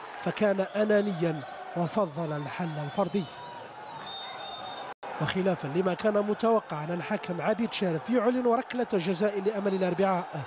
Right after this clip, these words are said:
احتج عليها كثيرا لاعب الصاورة بداعي التمويه.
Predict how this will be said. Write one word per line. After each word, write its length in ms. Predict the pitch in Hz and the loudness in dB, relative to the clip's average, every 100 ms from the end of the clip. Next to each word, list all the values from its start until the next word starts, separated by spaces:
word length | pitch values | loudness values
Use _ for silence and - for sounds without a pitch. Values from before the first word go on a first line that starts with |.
| - - - - - - - - | -8 -12 -12 -10 -10 -10 -8 -6
احتج 380 | - 220 160 175 | -2 0 2 2
عليها 340 | 170 190 180 | 4 4 2
كثيرا 440 | - 175 - 247 | 0 -2 2 2
لاعب 340 | 220 220 190 180 | 4 2 2 0
الصاورة 560 | 175 - 214 175 170 135 - - _ - | -2 2 2 2 -2 -4 -14 -20 _ -6
بداعي 440 | 175 175 208 180 | -2 4 4 2
التمويه. 760 | 185 - 208 190 175 165 135 - | -2 0 0 2 2 2 0 -6